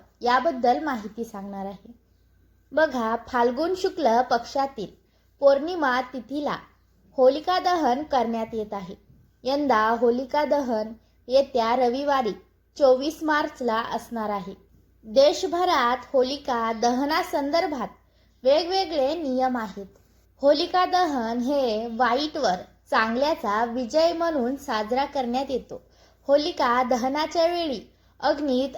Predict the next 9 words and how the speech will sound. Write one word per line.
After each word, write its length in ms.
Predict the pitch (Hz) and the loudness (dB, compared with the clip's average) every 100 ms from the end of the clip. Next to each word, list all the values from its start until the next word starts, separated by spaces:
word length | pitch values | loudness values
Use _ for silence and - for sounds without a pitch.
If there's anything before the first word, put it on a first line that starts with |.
| - | -4
अनेक 380 | 269 302 349 277 | -2 0 -2 0
गोष्टी 500 | 359 359 - 240 285 | -2 -2 -6 -4 -2
अर्पण 500 | - 247 247 311 339 | 0 -2 0 -2 0
करण्याची 640 | 277 233 269 302 226 240 | 0 0 -2 -4 -6 -8
परंपरा 600 | - 233 220 214 214 214 | -4 -4 -2 -4 -6 -6
आहे. 260 | 208 185 190 _ _ _ _ - | -8 -10 -14 _ _ _ _ 0
होलिका 600 | 285 311 370 294 240 247 | 2 2 0 0 2 0
दहनाच्या 720 | 233 262 294 320 359 359 381 | -2 -2 0 2 0 0 -2
वेळी 540 | 359 330 254 240 254 | 0 -2 -2 -4 -8